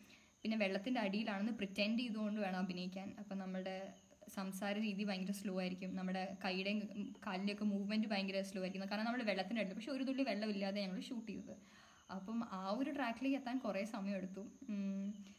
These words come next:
അത് സത്യത്തിൽ ഭയങ്കര ഡിഫിക്കൽട്ടായിരുന്നു എനിക്ക്. ഏഹ്, ഭയങ്കര ടെൻഷനായിരുന്നു. ഈ പറഞ്ഞ പോലെ, ഏഹ്, ആദ്യത്തെ രണ്ട് മൂന്ന് ദിവസം കഴിഞ്ഞപ്പോൾ അപ്പയ്ക്ക് തന്നെ ഭയങ്കര വിഷമം തോന്നി.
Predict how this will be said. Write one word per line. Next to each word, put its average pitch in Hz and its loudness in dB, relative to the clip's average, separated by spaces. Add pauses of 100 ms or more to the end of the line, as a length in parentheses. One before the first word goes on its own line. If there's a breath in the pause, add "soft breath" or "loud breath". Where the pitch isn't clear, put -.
(240 loud breath)
അത് 190 -4
സത്യത്തിൽ 240 -2
ഭയങ്കര 220 2
ഡിഫിക്കൽട്ടായിരുന്നു 208 -2
എനിക്ക്. 196 -4 (320 loud breath)
ഏഹ്, 196 -6 (160)
ഭയങ്കര 202 0
ടെൻഷനായിരുന്നു. 190 -2
ഈ 185 -6
പറഞ്ഞ 185 -2
പോലെ, 185 -2 (540 loud breath)
ഏഹ്, - -8
ആദ്യത്തെ 185 -2
രണ്ട് 202 2
മൂന്ന് 214 2
ദിവസം 214 0
കഴിഞ്ഞപ്പോൾ 202 0
അപ്പയ്ക്ക് 196 -4
തന്നെ 196 -2
ഭയങ്കര 190 -2
വിഷമം 185 -6
തോന്നി. - -6